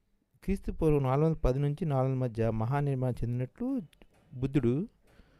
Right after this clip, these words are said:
మహానిర్యాణం చెందినట్లు లెక్కలు అన్నమాట. బుద్ధుడు తన ఎనభై ఏట అనుచరులతో సహవాసం చేస్తూనే మరణించినట్లు చెప్తారు.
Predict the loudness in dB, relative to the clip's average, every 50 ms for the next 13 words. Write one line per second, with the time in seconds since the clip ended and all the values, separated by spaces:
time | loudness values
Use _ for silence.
0 | _ _ _ -4 0 0 2 2 2 4 4 4 4 4 4 2 2 2 2 2
1 | 2 0 -2 -6 -8 -8 -8 -8 -6 -6 -6 -6 -6 -4 -4 -2 -2 -2 -2 -4
2 | -4 -8 -12 -18 _ -20 -20 -20 _ _ -20 -20 _ _ _ _ _ _ _ _
3 | _ _ _ _ _ -20 -20 -20 _ _ -18 -2 2 2 2 2 0 -4 -12 -14
4 | -2 2 4 4 6 6 4 4 4 2 2 0 0 0 0 2 2 2 2 2
5 | 2 2 2 4 4 4 4 2 2 0 0 -2 -2 -2 -2 0 0 0 2 2
6 | 2 0 0 -2 -4 -4 -2 0 0 0 0 -2 -4 -6 -8 -10 -16 -20 -20 _
7 | _ -6 -4 0 2 2 4 4 6 6 6 6 4 2 0 0 0 0 0 0
8 | 0 0 0 0 -2 -2 -4 -6 -8 -10 -12 -14 -16 -16 -16 -18 -18 -18 -18 -18
9 | -18 -20